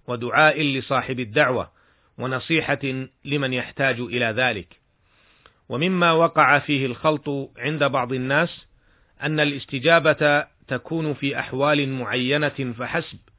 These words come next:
كما إذا كان الداعي يرجى من ورائه مصلحة خاصة، فعلى الداعي والمدعو تصحيح النية ومراعاة الأحوال والمصالح والمفاسد العامة،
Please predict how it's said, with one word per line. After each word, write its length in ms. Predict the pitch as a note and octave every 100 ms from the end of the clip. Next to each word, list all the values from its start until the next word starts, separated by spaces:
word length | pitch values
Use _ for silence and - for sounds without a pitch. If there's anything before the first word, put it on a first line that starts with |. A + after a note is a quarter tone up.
| _ _ _ _ _
كما 420 | D3+ D#3+ D#3 D3+ -
إذا 240 | C#3 C3+
كان 280 | C3 D#3 D3+
الداعي 720 | C#3+ A2+ D3 D3+ B2+ C#3 C3+ -
يرجى 400 | D#3+ E3 C#3 C#3+
من 180 | C#3 C3
ورائه 760 | B2 C#3+ C#3 C#3 B2+ C3 B2+ -
مصلحة 880 | C3 C3 B2+ C3 C3+ B2+ B2+ B2 B2
خاصة، 500 | - D3 B2 G2 E2 _ _ _ _ _ _ _
فعلى 320 | B2+ A#2 C#3
الداعي 540 | B2 A2 D#3+ D#3 C#3+ C#3
والمدعو 680 | B2+ B2 C#3+ C3+ D#3+ F#3+ - _ _ _ -
تصحيح 500 | C3 - D3 D3+ C#3+
النية 800 | C3 C3 D3+ D3 C3+ C#3+ C3+ C3+ -
ومراعاة 760 | C3 C3 B2 B2+ A2 C#3 C#3+ C3+
الأحوال 920 | C3 A#2 A#2+ B2 C#3 C3+ C3+ C3+ C3
والمصالح 760 | B2+ B2+ B2 A#2+ C#3 C#3 B2 B2
والمفاسد 840 | A#2+ A#2+ B2 A#2+ C#3+ C#3+ C3 B2
العامة، 540 | A#2+ G#2 C3+ D3+ E3+